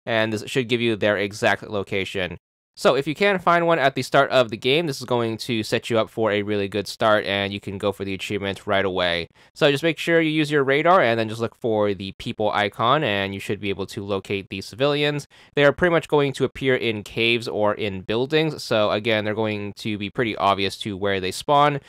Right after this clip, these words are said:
So I recommend just staying on the periphery of the map and then trying to look for them in the spots, namely the caves or the buildings that are going to be as far from the radar as possible. Once you find a civilian, just go up to them and then hold the Y button to rescue them.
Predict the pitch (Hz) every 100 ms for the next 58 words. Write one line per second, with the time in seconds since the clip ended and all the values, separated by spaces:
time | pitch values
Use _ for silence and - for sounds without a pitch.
0 | - - - 131 113 127 127 120 110 -
1 | 123 117 95 107 104 98 117 117 117 110
2 | 107 95 98 101 110 - - 95 98 98
3 | 101 98 110 101 98 101 - 104 101 98
4 | - 98 90 80 95 - 135 131 - 113
5 | 98 95 95 95 - _ 113 101 - 107
6 | 104 101 - 104 98 101 95 - 95 95
7 | 92 117 120 117 113 110 101 92 92 104
8 | 101 98 95 90 85 - - 165 160 156
9 | - 139 117 110 95 101 101 101 98 _
10 | _ - 98 - - 98 - 104 92 82
11 | 82 - - - 160 156 170 147 160 156
12 | 156 135 135 131 143 165 165 - 135 127
13 | 143 135 127 113 120 104 98 98 113 107
14 | 120 117 110 - 107 107 123 - 151 160
15 | 180